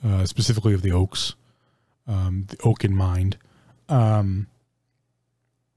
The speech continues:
and we have the Gaelic order, we have the Scottish order, we have the North, Norse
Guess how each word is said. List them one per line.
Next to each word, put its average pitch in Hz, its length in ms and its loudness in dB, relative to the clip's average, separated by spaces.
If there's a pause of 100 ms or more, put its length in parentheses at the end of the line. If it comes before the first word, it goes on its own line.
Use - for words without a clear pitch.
(400)
and 123 160 4
we 110 120 4
have 113 460 0 (960)
the 120 80 0
Gaelic 107 420 0
order, 98 260 4
we 98 100 4
have 92 220 2
the 95 80 0
Scottish 90 500 -6
order, 90 280 -8
we 90 100 -6
have 90 340 -2 (1200)
the 123 220 2
North, 117 520 4 (180)
Norse 123 460 4